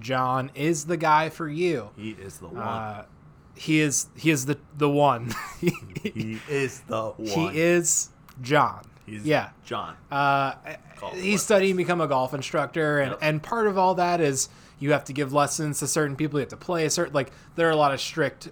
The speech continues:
Speaker 1: uh, rules
Speaker 2: Yeah.
Speaker 1: and, and,
Speaker 2: More
Speaker 1: uh,
Speaker 2: strict than, you know, some Hillsong churches. There's a lot of rules.
Speaker 1: Maybe. Maybe.
Speaker 2: Okay, keep
Speaker 1: Um,
Speaker 2: going. Sorry, that was rough.
Speaker 1: <clears throat> Yeah,
Speaker 2: Yeah,
Speaker 1: that's
Speaker 2: I'm
Speaker 1: fine.
Speaker 2: sorry.
Speaker 1: It's
Speaker 2: I'm
Speaker 1: fine.
Speaker 2: sorry.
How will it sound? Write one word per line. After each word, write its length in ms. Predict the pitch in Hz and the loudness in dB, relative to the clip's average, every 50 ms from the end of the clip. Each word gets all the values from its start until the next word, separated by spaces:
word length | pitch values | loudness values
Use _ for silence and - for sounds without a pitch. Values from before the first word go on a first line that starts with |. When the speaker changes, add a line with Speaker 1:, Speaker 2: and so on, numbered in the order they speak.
| - - | -12 -4
Speaker 1:
uh, 320 | 127 123 123 117 117 117 117 | -2 0 0 0 0 -2 -6
rules 760 | 131 135 135 147 156 151 143 135 127 120 120 123 127 - | -6 -6 -2 0 2 2 2 2 2 0 0 -2 -4 -4
Speaker 2:
Yeah. 80 | 139 131 | -4 -4
Speaker 1:
and, 200 | 123 120 120 113 - - - - - - - - - | -4 -4 -6 -10 -12 -18 -20 -20 -20 -20 -20 -16 -8
and, 320 | - 135 135 135 131 135 127 | -6 -4 -4 -4 -4 -4 -2
Speaker 2:
More 100 | 135 131 | 0 0
Speaker 1:
uh, 240 | 135 135 135 135 139 | 2 2 2 2 0
Speaker 2:
strict 220 | 135 - - - | 0 -2 -6 -12
than, 260 | 139 135 131 127 117 110 - - - - 131 | -12 -10 -10 -10 -12 -16 -20 -20 -20 -20 -18
you 140 | 139 143 | -14 -12
know, 200 | 120 101 101 104 113 120 - | -10 -10 -10 -12 -14 -18 -20
some 300 | - - 127 123 120 120 | -14 -8 -8 -8 -8 -6
Hillsong 360 | 131 123 120 - 127 123 - | -8 -10 -8 -8 -10 -10 -8
churches. 480 | - 127 135 135 - - - - - - - - - - - - - - | -8 -8 -8 -8 -12 -18 -20 -20 -20 -20 -20 -20 -20 -20 -20 -20 -20 -20
There's 120 | - 101 101 | -20 -16 -12
a 40 | 104 | -8
lot 140 | 104 104 104 | -6 -6 -6
of 60 | 101 | -6
rules. 280 | 95 90 - - - - - - - - | -8 -12 -14 -18 -20 -20 -20 -20 -14 -6
Speaker 1:
Maybe. 340 | - 180 180 139 120 107 - - - - - - - - - - - - | -2 -2 -2 -2 -2 -6 -10 -18 -20 -20 -20 -20 -20 -20 -20 -20 -16 -10
Maybe. 240 | 151 147 135 117 | -10 -8 -8 -10
Speaker 2:
Okay, 100 | 113 113 - - | -12 -14 -16 -10
keep 80 | - 156 | -4 0
Speaker 1:
Um, 340 | 156 151 147 143 143 139 131 127 | 2 4 6 6 6 4 2 -2
Speaker 2:
going. 120 | 110 - - - - - | -6 -10 -16 -20 -20 -16
Sorry, 240 | - 104 95 92 | -12 -10 -10 -8
that 140 | 98 117 123 | -6 -6 -6
was 120 | 120 - 127 | -6 -6 -6
rough. 360 | 92 90 92 92 - - - - - | -8 -8 -8 -8 -10 -12 -20 -20 -20
Speaker 1:
<clears throat> 80 | - | -14
Yeah, 140 | 127 123 107 101 98 101 | -12 -12 -12 -12 -12 -12
Speaker 2:
Yeah, 420 | 104 107 107 107 104 104 104 101 92 98 95 101 | -10 -10 -8 -8 -8 -8 -8 -10 -12 -14 -18 -20
Speaker 1:
that's 160 | 113 - - | -16 -14 -12
Speaker 2:
I'm 80 | 110 98 | -12 -12
Speaker 1:
fine. 80 | - | -8
Speaker 2:
sorry. 320 | - 104 95 98 98 98 165 | -8 -6 -6 -6 -6 -2 -4
Speaker 1:
It's 160 | 175 - - 190 | -4 -2 0 0
Speaker 2:
I'm 60 | 170 | 0
Speaker 1:
fine. 60 | 151 123 | 0 0
Speaker 2:
sorry. 180 | 110 107 101 | -2 -2 -4